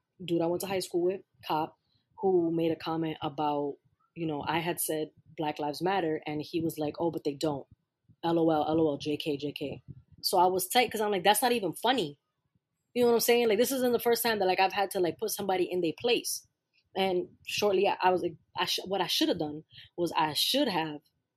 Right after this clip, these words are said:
brought it to his supervisor. I should have went down to the police station in Lawrence, and I should have, I should have exposed that, that." filthy, nasty rat for what the fuck he was, 'cause he thought that that shit was fucking funny in the first place. I should have done that. I wish I had done that.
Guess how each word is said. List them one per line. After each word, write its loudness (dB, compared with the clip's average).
brought 4
it 0
to -4
his 0
supervisor. -6
I -4
should 4
have 6
went 2
down 2
to -6
the -2
police -2
station -4
in -4
Lawrence, -6
and -6
I 0
should 2
have, -2
I 2
should 2
have -2
exposed -2
that, -2
that." -2
filthy, 0
nasty -2
rat 2
for -4
what -4
the -10
fuck -6
he -4
was, -2
'cause -6
he -6
thought -4
that -4
that -4
shit -6
was -10
fucking -10
funny -4
in -8
the -12
first -6
place. -10
I -2
should 4
have 0
done -4
that. -10
I 2
wish 6
I 6
had 0
done -6
that. -16